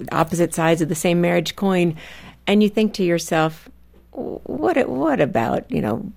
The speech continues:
better or worse? There's, there's nothing worse. We're in love. We're all dressed up. The sun is shining. Our friends are here.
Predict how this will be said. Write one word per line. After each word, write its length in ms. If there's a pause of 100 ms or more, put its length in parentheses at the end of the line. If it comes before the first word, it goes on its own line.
(120)
better 320
or 80
worse? 360
There's, 200 (100)
there's 220
nothing 260
worse. 240
We're 120
in 140
love. 460
We're 80
all 120
dressed 320
up. 260
The 120
sun 320
is 100
shining. 580
Our 120
friends 340
are 100
here. 320